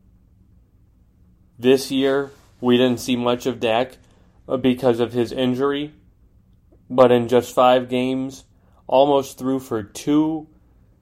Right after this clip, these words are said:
thousand yards. He was on pace to break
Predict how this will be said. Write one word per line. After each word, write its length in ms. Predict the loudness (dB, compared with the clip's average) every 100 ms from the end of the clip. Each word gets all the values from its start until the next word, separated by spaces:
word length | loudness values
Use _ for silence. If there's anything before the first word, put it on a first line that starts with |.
| _
thousand 880 | _ 2 4 4 2 -2 -6 -6 -8 -14 _ _ _
yards. 500 | 0 4 4 4 0
He 60 |
was 140 | -2 2
on 220 | 0 0
pace 420 | -8 -6 -4 -4
to 100 | -8
break 520 | -10 -4 -2 -2 -8